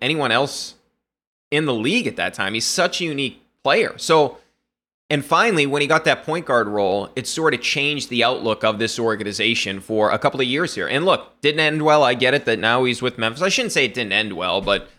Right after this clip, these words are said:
unfortunately, it didn't end the way that the Celtics and he wanted with a championship. But he had a tremendous career. There's no way about it. Number four on the list, I T, Isaiah Thomas. So we went through Isaiah Thomas a few pods ago when we were talking about the most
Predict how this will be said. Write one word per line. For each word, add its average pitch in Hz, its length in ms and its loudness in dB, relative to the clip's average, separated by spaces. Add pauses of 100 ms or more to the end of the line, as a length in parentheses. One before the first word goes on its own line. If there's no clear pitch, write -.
unfortunately, 139 540 0
it - 60 -2
didn't 127 200 -2
end 120 180 -2
the 113 60 -2
way 113 180 2
that 98 140 -4
the 98 80 -12
Celtics 117 440 -2
and 107 80 -10
he 110 100 -6
wanted 104 520 0 (320)
with 127 180 2
a 113 60 -2
championship. 104 560 -2
But 110 100 -2
he 151 60 2
had 143 100 2
a 131 60 0
tremendous 120 380 -4
career. 98 200 -2
There's 98 200 -6
no 123 100 -2
way 104 140 2
about 90 240 0
it. - 140 -8 (340)
Number 190 200 2
four 165 220 0
on 156 80 0
the 151 60 -4
list, 143 280 -2
I 123 140 4
T, 120 260 0
Isaiah 107 300 2
Thomas. 98 380 -2
So 156 100 2
we 165 100 2
went 185 200 0
through 160 120 2
Isaiah 131 300 2
Thomas 113 320 -2
a 98 60 -6
few 110 180 -4
pods 101 360 2
ago 101 180 0
when 101 60 0
we - 20 -4
were 98 80 -4
talking 104 320 -2
about 98 160 -2
the 101 40 -6
most 101 300 -6